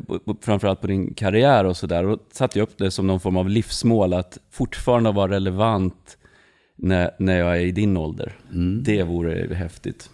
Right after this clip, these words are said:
Speaker 2: Ja, nej, men det, det
Speaker 1: Din karriär är så lång.
Speaker 2: Ja,
Speaker 1: Inte
Speaker 2: det
Speaker 1: bara
Speaker 2: är
Speaker 1: du
Speaker 2: må-
Speaker 1: som är lång, utan karriären är lång.
Speaker 2: Ja, nej, jag lyssnar på Christer Sjögren, han firar femtioårsjubileum. Fjutt, tänker jag.
Speaker 1: <laughs> Ja, det är ingenting att fira. Kom igen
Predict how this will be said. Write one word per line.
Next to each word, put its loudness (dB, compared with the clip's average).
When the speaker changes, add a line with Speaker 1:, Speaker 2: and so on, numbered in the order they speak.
Speaker 2:
Ja, 6
nej, 2
men -4
det, -10
det 2
Speaker 1:
Din 6
karriär 4
är 2
så -6
lång. -2
Speaker 2:
Ja, 2
Speaker 1:
Inte 6
Speaker 2:
det 2
Speaker 1:
bara 4
Speaker 2:
är 2
Speaker 1:
du 4
Speaker 2:
må- 2
Speaker 1:
som -2
är 2
lång, 0
utan -2
karriären -2
är -4
lång. -6
Speaker 2:
Ja, 0
nej, -2
jag -4
lyssnar -2
på -8
Christer -2
Sjögren, 4
han 2
firar 2
femtioårsjubileum. 0
Fjutt, 0
tänker 0
jag. 0
Speaker 1:
<laughs> -4
Ja, 2
det 2
är 0
ingenting 4
att 4
fira. -2
Kom 4
igen 6